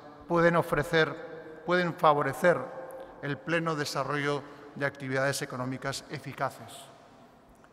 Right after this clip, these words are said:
Esto es evidente en sectores como la agricultura, la pesca, el sector forestal o el turismo,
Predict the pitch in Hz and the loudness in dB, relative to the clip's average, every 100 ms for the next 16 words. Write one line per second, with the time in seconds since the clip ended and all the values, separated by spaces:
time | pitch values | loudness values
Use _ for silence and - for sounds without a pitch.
0 | - 160 - 151 170 160 175 180 180 156 | -14 -10 -4 0 2 6 6 6 2 2
1 | 160 - 180 185 165 165 160 156 143 135 | -2 0 4 4 2 -2 2 4 4 2
2 | 135 135 - 165 156 156 156 - - - | -4 -6 -2 2 6 4 2 -6 -10 -6
3 | 175 160 - 151 147 143 143 - 139 160 | -2 -2 0 2 2 0 -6 -8 -6 -6
4 | 135 135 131 - 170 151 139 - 156 170 | -6 -6 -8 4 4 6 0 -2 -4 -2
5 | 143 | -2